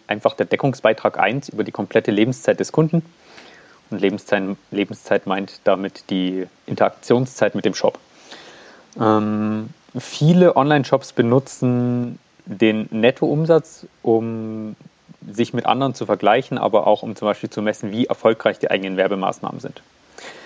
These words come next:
Das halte ich aber für vollkommenen Quatsch. Es macht überhaupt keinen Sinn, ähm, zu sagen, hey, wir bekommen ähm, für jeden Euro,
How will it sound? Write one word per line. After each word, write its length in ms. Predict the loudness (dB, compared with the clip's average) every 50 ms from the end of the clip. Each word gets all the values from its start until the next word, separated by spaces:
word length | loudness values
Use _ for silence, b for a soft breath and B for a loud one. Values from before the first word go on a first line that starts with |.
| B B B B
Das 120 | -4 0 0
halte 180 | 0 0 0
ich 80 | 0 2
aber 120 | 2 2
für 140 | 0 -2 -6
vollkommenen 480 | 0 0 0 0 2 -2 -2 -4 -4 -4
Quatsch. 320 | -4 -4 -4 -4 -8 -18 -20 _ _
Es 100 | -8 -8
macht 160 | -8 -8 -6
überhaupt 300 | -2 2 2 2 2 2
keinen 220 | -2 -2 0 2
Sinn, 360 | 2 2 2 2 2 -2 -2 -2
ähm, 600 | -2 -2 0 -2 -2 -2 -4 -6 -6 -8 -8 -10
zu 140 | -8 -8 -2
sagen, 340 | 2 4 4 4 4 0 0
hey, 300 | 2 4 4 4 4 4
wir 100 | 2 2
bekommen 560 | 2 -2 0 0 -2 -2 -2 -4 -6 -8 -10 -12 -20 _ _ _ _ _ _ -14
ähm, 260 | -12 -10 -10 -10 -10 -8
für 160 | -2 0 2
jeden 300 | 4 4 2 2 2 0
Euro, 600 | 2 2 4 4 4 4 4 4 6 6 4